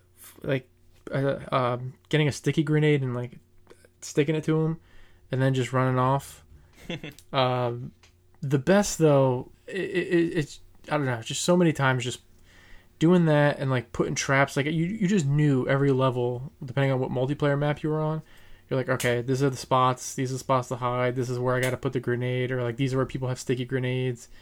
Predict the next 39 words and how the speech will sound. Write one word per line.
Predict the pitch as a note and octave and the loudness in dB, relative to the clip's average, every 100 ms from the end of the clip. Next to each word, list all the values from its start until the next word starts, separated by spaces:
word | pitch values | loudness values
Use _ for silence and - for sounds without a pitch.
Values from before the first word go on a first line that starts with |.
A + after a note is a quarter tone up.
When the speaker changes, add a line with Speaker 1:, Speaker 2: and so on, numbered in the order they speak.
| - - | -20 -12
Speaker 2:
This | C#3 | -8
Speaker 1:
And | B2+ | -2
Speaker 2:
is | C3 | 2
Speaker 1:
these | |
are | C#3 | 4
where | D#3+ | 6
Speaker 2:
where | |
Speaker 1:
they | D#3+ | 6
Speaker 2:
I | |
Speaker 1:
lay | D#3 | 6
Speaker 2:
go | D#3+ | 4
Speaker 1:
the | |
Speaker 2:
to | D3 | 4
Speaker 1:
traps." | C3 B2+ B2+ | 2 2 2
Speaker 2:
snipe | C#3 C3+ - | 2 0 -2
people. | C#3+ B2+ B2+ A#2+ A#2+ A#2 A2+ A2+ B2 - - | -6 -6 -6 -6 -4 -6 -8 -10 -14 -20 -20
Yeah. | A#2+ C#3+ | -6 0
Speaker 1:
No | D#3 | 4
matter | F#3 G3 | 6 6
Speaker 2:
<laughs> | D#3+ | 6
Speaker 1:
what | F3 F#3 | 2 2
game | F3 F3 | 2 4
I | D3+ | 0
played, | C#3+ C#3+ A#2+ | 0 2 2
I | A#2 | 0
was | A#2+ | -2
never | C3 B2+ | -2 0
good | B2+ C3 | 2 2
at | A#2+ | 0
a | A#2+ | -4
sniper. | - A2+ - - C#3 _ _ _ _ | -6 -10 -10 -14 -16 _ _ _ _
Speaker 2:
I'm | C3 F3+ A#3+ B3 | 0 2 0 -6
playing | - D3+ D3+ E3 | -8 -2 -2 -2
the | D3 | -4
Master | A#2 C3 - C#3+ | -2 -4 -6 -12
Chief | D3+ D3+ | -10 -8
Collection | D#3 D3 D#3 E3+ C#3+ | -6 -6 -6 -8 -6
right | B2 B2+ | -6 -6
now. | B2 B2+ C#3+ E3 | -8 -6 -4 -6